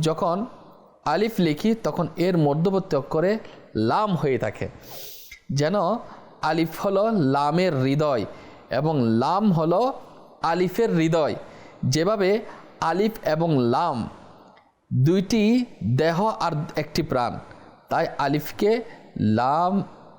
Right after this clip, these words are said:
এর সাথে মিলিয়ে পড়ানো হয়।" এই উত্তরটা আলা হযরত রাহমাতুল্লাহ আলাইহির দাদা সুন্দরভাবে তাকে বুঝিয়ে দিল। প্রিয় ইসলামী ভাইরা, আল্লাহু আকবার।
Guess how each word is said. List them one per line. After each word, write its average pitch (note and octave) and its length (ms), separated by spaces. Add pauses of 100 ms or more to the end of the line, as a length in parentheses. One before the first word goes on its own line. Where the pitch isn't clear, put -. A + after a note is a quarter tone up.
(140)
এর F3 240
সাথে F3 420
মিলিয়ে C3 600 (140)
পড়ানো G2+ 380
হয়।" - 100 (1200)
এই D3 240
উত্তরটা F#3+ 520 (460)
আলা A#2+ 180
হযরত G#2 420
রাহমাতুল্লাহ F#2+ 640
আলাইহির A#2+ 260 (580)
দাদা A#2 320
সুন্দরভাবে D#3 1400 (460)
তাকে G2 220
বুঝিয়ে F#2 340
দিল। D2+ 180 (600)
প্রিয় A2+ 140
ইসলামী F#2+ 300
ভাইরা, F2+ 200 (440)
আল্লাহু A#2 380
আকবার। - 300